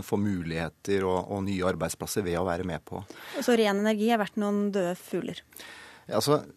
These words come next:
Speaker 1: klimaendringer truer natur i større grad enn det vindmøller gjør. Eh, det som er realiteten med Siragrunnen er jo at, eh, N V E har vurdert konsekvensene for fugl til å være moderate og ikke så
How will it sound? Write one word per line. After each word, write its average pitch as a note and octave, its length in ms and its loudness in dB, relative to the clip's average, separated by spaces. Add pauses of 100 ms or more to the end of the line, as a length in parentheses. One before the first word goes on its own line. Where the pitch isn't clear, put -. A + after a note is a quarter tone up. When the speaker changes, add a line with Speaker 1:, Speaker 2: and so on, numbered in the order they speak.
(760)
Speaker 1:
klimaendringer A2 720 4
truer G#2 480 4 (260)
natur G#2+ 540 0
i A2 80 0
større G2 360 4
grad F2+ 280 4
enn F#2+ 100 0
det F2 160 2
vindmøller E2+ 800 -2
gjør. - 260 -2 (220)
Eh, - 280 -10 (280)
det A2 160 4
som B2+ 160 2
er B2 240 6 (160)
realiteten A2+ 640 2
med A2 180 0
Siragrunnen F#2+ 400 0
er B2 80 0
jo F#2 160 4
at, - 80 -18
eh, G#2 200 4 (500)
N F#2+ 160 2
V F2 80 0 (140)
E A#2+ 80 6
har G2+ 400 4 (160)
vurdert F#2 560 2 (180)
konsekvensene G2+ 640 -4
for G#2+ 160 -6
fugl A#2+ 320 2
til A#2 140 2
å G#2+ 80 6
være G2 480 4
moderate F#2+ 800 0 (160)
og A2 240 4
ikke - 340 -2
så - 160 0